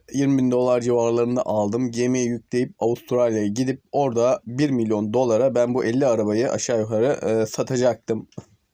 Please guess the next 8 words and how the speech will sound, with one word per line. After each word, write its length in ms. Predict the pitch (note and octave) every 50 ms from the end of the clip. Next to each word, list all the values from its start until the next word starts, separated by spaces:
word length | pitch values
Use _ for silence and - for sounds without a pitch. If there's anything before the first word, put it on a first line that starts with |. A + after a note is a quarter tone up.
| _ _ _ _ _ _ _ -
<laughs> 60 | D#3 - - - - - - - - - - - _ -
Ee, 40 | A#2+
öyle 400 | B2 C3 - F#3 G3+ F#3 D#3+ C3+
yapıyorum. 680 | B2 A#2 A2 G#2+ - B2+ A#2 A#2 A#2+ C#3 D#3+ F#3+ - - -
Oscar 440 | B2+ C3 - - - C#3+ C3 B2
Isaac 380 | A#2 A2 G#2+ G#2 A2 B2 C3+ C3+
gittim 320 | C#3 C#3 - - D3+ B2+
Avustralya'ya. 800 | A#2 A2 G#2+ G#2+ G#2 - - A2+ A2 G#2+ G#2 G2 G2 G#2+ C3 D#3